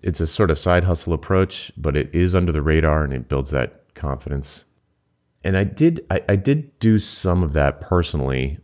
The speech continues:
although it was a little bit more public than that. It probably would have made it easier for me if I had been a little bit more under the radar with it,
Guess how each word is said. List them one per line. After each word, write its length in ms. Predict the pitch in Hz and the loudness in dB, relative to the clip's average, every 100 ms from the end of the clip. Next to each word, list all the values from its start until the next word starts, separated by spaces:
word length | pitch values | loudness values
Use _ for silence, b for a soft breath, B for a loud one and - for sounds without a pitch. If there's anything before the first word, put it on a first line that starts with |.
| _ | _
although 380 | 71 69 71 67 | -4 0 0 0
it 60 | 64 | -2
was 100 | 71 | -4
a 40 | |
little 400 | 78 101 135 135 | -4 -2 0 2
bit 160 | 107 98 | 2 0
more 140 | 90 | -2
public 400 | - 98 78 78 | -2 0 2 0
than 160 | - 80 | -2 -2
that. 180 | 80 - | -2 -4
It 80 | - | -8
probably 300 | - 123 156 | -2 0 0
would 140 | 127 98 | 2 0
have 100 | 85 | 2
made 200 | 80 73 | 0 0
it 100 | - | -2
easier 340 | 76 69 65 | -4 -2 -6
for 140 | 62 | -4
me 120 | 67 62 | -6 -6
if 140 | 62 | -4
I 80 | 64 | -4
had 120 | 64 | -2
been 120 | 71 | -4
a 60 | 65 | -4
little 160 | 64 | -4
bit 140 | 64 69 | -6 -6
more 200 | 62 - | -6 -6
under 180 | 135 62 | -6 -6
the 100 | 60 | -6
radar 300 | 64 57 57 | -6 -6 -6
with 160 | 55 52 | -6 -6
it, 200 | 52 | -8